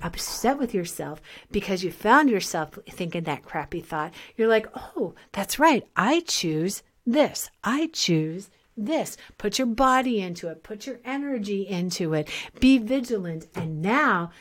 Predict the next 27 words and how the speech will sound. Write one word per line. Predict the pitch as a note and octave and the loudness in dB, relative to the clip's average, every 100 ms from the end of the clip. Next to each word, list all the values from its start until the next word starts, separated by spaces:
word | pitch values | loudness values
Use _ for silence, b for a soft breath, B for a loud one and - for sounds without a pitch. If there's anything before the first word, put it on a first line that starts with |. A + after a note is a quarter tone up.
| B | B
the | - | -8
third | F#3 - E4+ F#4 | -2 4 4 4
step's | - F3 - F3+ | -2 -4 -6 -6
really | G#3 A3+ | -2 -2
easy. | G#3 A3 C4+ - D3+ B B | -4 -6 -6 -6 -8 B B
Repeat, | B3 B3+ C#4+ C#4 | -2 4 4 4
repeat, | C#4+ D4+ D#4 | 2 4 4
repeat. | C#4 D4+ G#4+ G#4+ - - | 2 6 8 8 4 -6
What | F#3+ | -4
was | A#3+ | 2
that, | D4 C#4+ | 2 4
Lisa? | D4+ D4+ F4 E4+ B B - | 0 0 0 -2 B B -4
Repeat. | C4+ B3+ - G4 B3+ E3+ b b | -2 -2 2 2 2 -4 b b
Do | - F#3+ | -4 -2
it | A3 | 0
again. | A#3+ D4 G#3+ D#3+ b - | -2 -2 -4 -6 b -6
Do | G3 G3+ | 0 2
it | B3+ | 2
again. | B3+ C#4+ F#3 - b - | 2 0 -2 -6 b -8
Do | F#3 F#3+ | -2 2
it | A#3+ | 2
again. | A#3+ D4+ A#3+ E3+ b b | 2 0 -2 -4 b b
Do | - A3 | 2 4
it | B3+ | 4
again. | B3+ D#4 C#4+ F3 b b | 0 -2 -4 -4 b b
Choose. | - - F4 F4 G#3 - - b b | -8 2 6 6 4 -4 -14 b b
Believe. | G3 B3 C4 B3+ D#4+ D#4+ F3 D#3+ | 4 8 8 8 8 8 4 0